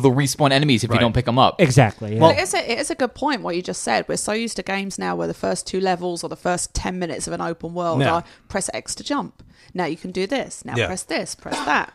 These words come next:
Speaker 4: you know.
Speaker 2: I mean, there are games like we, we mentioned earlier, Don't Starve. Don't Starve is a game, you literally, you download it, you start playing it, and it's like,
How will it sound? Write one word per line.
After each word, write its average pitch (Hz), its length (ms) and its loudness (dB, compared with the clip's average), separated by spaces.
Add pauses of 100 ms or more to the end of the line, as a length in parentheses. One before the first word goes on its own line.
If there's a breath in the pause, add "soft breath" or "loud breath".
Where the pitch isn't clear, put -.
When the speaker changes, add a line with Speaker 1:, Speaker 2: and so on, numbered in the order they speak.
Speaker 4:
you 180 100 -10
know. - 240 -12
Speaker 2:
I 156 60 6
mean, 185 140 8
there 196 120 6
are 180 60 4
games 185 400 2
like 143 200 2
we, 147 140 4
we 156 300 2
mentioned 147 280 2
earlier, 135 360 0
Don't 113 260 -2
Starve. 98 540 -4
Don't 143 200 2
Starve 127 380 2
is 120 160 -6
a 113 60 -6
game, 113 360 -2
you 117 180 -4
literally, 123 480 0
you 113 220 -4
download 110 540 -2
it, 101 220 -4
you 107 180 -8
start 117 400 -2
playing 107 360 -2
it, 95 200 -6
and 110 160 -4
it's 104 220 -4
like, 104 280 -2